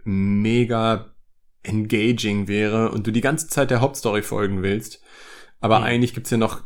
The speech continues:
Speaker 1: also ich kann ja noch dieses Gericht machen und ich kann ja noch dieses Häufchen einsammeln und ich kann ja noch diesen Schrein machen und ich kann ja auch dieses kleine Rätsel lösen. Diese ganzen Sachen sorgen eigentlich immer dafür,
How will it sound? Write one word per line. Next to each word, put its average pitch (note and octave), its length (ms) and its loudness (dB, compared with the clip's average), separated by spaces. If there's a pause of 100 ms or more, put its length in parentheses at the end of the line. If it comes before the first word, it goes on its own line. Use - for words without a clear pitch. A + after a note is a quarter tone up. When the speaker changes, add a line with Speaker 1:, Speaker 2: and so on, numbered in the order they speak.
Speaker 1:
also A2+ 400 2
ich B2 100 6
kann E3+ 140 6
ja D#3 100 6
noch C3+ 100 4
dieses C3+ 320 0
Gericht G#2 300 -4
machen G2 300 -4
und G#2 100 -4
ich A2 80 -6
kann C3 140 -2
ja B2 120 0
noch A#2+ 140 0
dieses B2+ 380 -2
Häufchen G#2+ 340 0
einsammeln G2 480 -4
und G#2 100 -4
ich - 120 -8
kann B2+ 120 -2
ja A#2 120 0
noch A#2 100 0
diesen C3 320 -2
Schrein - 320 -4
machen - 260 -6
und A#2 120 -4
ich A2 100 -6
kann B2 140 -2
ja A2+ 120 -2
auch A2+ 40 -2
dieses B2+ 400 -4
kleine G2+ 260 -4
Rätsel G#2 280 -4
lösen. G#2+ 340 -4 (1040)
Diese C3 340 2
ganzen C3 320 -2
Sachen A2+ 380 0
sorgen G2+ 320 0
eigentlich B2+ 520 -2 (340)
immer F#3 300 2
dafür, C3+ 640 -2